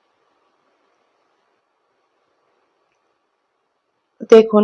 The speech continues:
পেঁপেটা আমি দু টুকরো করে নিয়েছি। এরপর একটা টুকরো নিয়ে একটা পিলারের সাহায্যে এই পেঁপেটার থেকে খোসাটাকে ছাড়িয়ে নিচ্ছি। আপনারা চাইলে এই কাজটা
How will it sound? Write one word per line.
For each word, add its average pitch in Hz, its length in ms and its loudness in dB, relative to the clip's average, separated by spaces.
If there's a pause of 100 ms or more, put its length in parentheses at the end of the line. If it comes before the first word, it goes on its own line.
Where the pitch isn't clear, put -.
পেঁপেটা 208 400 -2
আমি 208 160 2 (340)
দু 202 120 4
টুকরো 208 300 0
করে 202 240 4
নিয়েছি। 202 460 2 (760)
এরপর 208 380 4 (300)
একটা 202 280 -4
টুকরো 214 380 -2
নিয়ে 208 280 4 (520)
একটা 202 220 0
পিলারের 208 520 4
সাহায্যে 208 500 -2 (240)
এই 196 140 0
পেঁপেটার 208 500 -2
থেকে 202 280 -2 (200)
খোসাটাকে 196 580 0
ছাড়িয়ে 156 380 -4
নিচ্ছি। - 380 -6 (840)
আপনারা 226 320 -2
চাইলে 233 320 4
এই 190 120 2
কাজটা 208 420 0